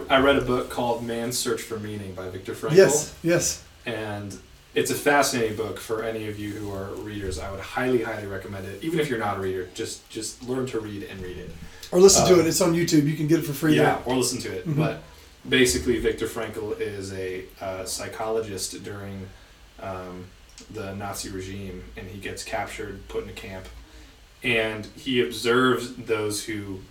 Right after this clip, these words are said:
Speaker 1: made it out of the camp alive from the perspective of a psychologist, and he was one of the survivors. And he, um, so the first half of the book is him detailing kind of everything he observed, and then the second half of the book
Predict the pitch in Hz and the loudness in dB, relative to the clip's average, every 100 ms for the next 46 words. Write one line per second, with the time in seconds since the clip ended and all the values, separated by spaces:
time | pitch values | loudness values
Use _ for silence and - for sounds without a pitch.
0 | - - 107 110 104 - - - - - | -20 -14 -6 -6 -4 0 2 0 -2 -8
1 | 101 92 - 92 135 - - - - - | -10 -10 -8 -4 -2 -2 -6 -10 -14 -16
2 | - - - - - 151 165 - 123 - | -18 -18 -18 -4 4 4 4 0 -2 -4
3 | 107 - 101 95 - - 120 143 - - | -6 -8 -12 -10 -8 -6 -4 -4 -6 -8
4 | - 113 107 123 120 110 104 95 95 - | -10 -12 -6 -2 0 -2 -6 -8 -8 -10
5 | 95 95 104 87 85 110 98 98 98 92 | -10 -8 -8 -10 -12 -14 -14 -14 -12 -12
6 | 95 - - - - - 92 90 92 - | -16 -20 -20 -20 -16 -12 -10 -10 -8 -6
7 | - 117 - 104 - 110 110 - 110 110 | -2 0 2 0 0 -6 -6 -6 -8 -8
8 | 98 101 - - 95 92 98 95 - - | -8 -10 -8 -8 -8 -10 -10 -12 -14 -6
9 | 117 120 113 104 107 95 98 101 90 - | -4 -2 -4 -6 -10 -10 -10 -8 -10 -10
10 | 101 95 - - - 113 110 98 95 - | -12 -6 -2 -4 -6 -10 -10 -12 -12 -10
11 | - | -10